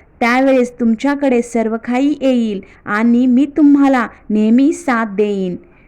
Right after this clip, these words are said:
मग स्वामी भक्त हो, या मताशी तुम्ही खरंच सहमत असाल तर कमेंट बॉक्समध्ये "स्वामी राया, मी तुमचं बाळ आहे" किंवा "श्री स्वामी समर्थ"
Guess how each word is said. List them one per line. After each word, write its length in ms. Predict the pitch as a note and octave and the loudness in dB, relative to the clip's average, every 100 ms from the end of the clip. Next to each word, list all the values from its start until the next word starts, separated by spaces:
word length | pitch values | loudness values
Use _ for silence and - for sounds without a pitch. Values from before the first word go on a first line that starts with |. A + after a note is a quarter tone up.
| _ | _
मग 180 | G3+ G3+ G3 _ - | -6 -6 -8 _ -8
स्वामी 380 | A#3+ G3+ F#3+ F3+ | -4 -2 -4 -2
भक्त 340 | F#3+ F#3+ - | -4 -4 -4
हो, 300 | C4 C4+ G#3+ | 0 0 -2
या 340 | G3 F3 F#3+ | -4 -4 0
मताशी 560 | B3 C#4+ C#4+ C#4+ C#4 C4+ | 2 0 0 -2 -2 -6
तुम्ही 360 | C#4 B3 A#3+ A#3 - | -2 2 2 0 -4
खरंच 420 | G#3+ A3+ E4 - | -4 -2 -4 -4
सहमत 340 | E4+ B3+ B3 A#3+ | 0 0 0 -4
असाल 340 | A3+ G#3+ G3 - - - - | -8 -6 -8 -10 -20 -16 -4
तर 120 | G3 | -4
कमेंट 480 | G3 G#3+ A3+ D#4 F4+ | -2 -2 0 0 0
बॉक्समध्ये 760 | D#4 B3 - A#3+ A3+ G3 G3 - - - - _ - A3 A3 | -2 -2 -2 -2 0 -2 -4 -6 -16 -20 -20 _ -8 -4 -4
"स्वामी 500 | - A3 G3 G#3 A#3+ | -4 -4 -2 0 0
राया, 380 | A#3+ G#3+ A3 C4+ | 0 -2 -2 0
मी 240 | B3 C4 | 2 2
तुमचं 440 | C#4 C4+ C4 D4+ D4 | 2 2 2 0 -2
बाळ 300 | G#3+ A3+ C4 | -2 -2 0
आहे" 460 | C#4 B3+ B3 A3 G3 - _ - | 2 2 0 0 -4 -20 _ -6
किंवा 400 | F4 F4+ D#4 A#3 - - | -4 0 -2 -2 -8 -8
"श्री 260 | - A#3 | -4 -4
स्वामी 420 | A#3 A#3 A3 A#3 C#4+ | -6 -6 -2 0 0
समर्थ" 460 | D#4 B3 A#3+ A#3+ | 2 2 0 -2